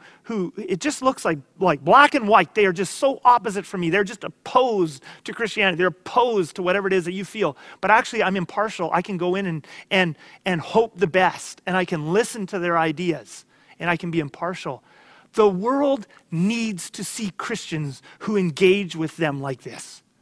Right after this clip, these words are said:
The world needs to see this. Desperately needs to see this.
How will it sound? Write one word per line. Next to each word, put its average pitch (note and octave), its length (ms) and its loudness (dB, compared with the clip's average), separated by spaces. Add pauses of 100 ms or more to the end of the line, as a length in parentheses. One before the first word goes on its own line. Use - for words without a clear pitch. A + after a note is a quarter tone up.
(420)
The B3+ 80 -4
world D4 140 4
needs D4+ 280 0
to A3+ 100 -8
see D4 240 -4
this. - 380 -10 (1500)
Desperately G#3 480 2
needs F#3 160 -2
to E3+ 80 -8
see G#3+ 160 -6
this. D3 200 -8